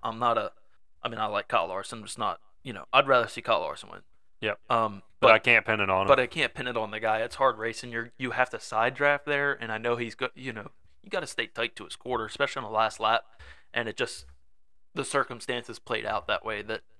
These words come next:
Speaker 1: he was, you know, they got together and, and Larson ended up in the fence. I hate seeing,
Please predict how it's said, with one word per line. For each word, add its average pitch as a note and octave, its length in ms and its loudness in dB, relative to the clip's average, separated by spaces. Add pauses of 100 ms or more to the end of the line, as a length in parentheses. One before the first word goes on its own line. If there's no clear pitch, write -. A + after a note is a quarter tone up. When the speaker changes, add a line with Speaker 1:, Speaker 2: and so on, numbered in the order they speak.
(540)
Speaker 1:
he B2+ 140 -2
was, - 360 -10 (120)
you A#2+ 80 -8
know, G2+ 140 -10
they A2 100 0
got A2+ 220 2
together A2 400 -2
and, G2 200 -8
and A2 120 -8
Larson G#2+ 320 -4
ended G2+ 120 -6
up G2+ 80 -8
in G2+ 60 -10
the G2 60 -12
fence. G#2 240 -4
I A#2+ 80 2
hate C3+ 360 -6
seeing, A#2 500 -6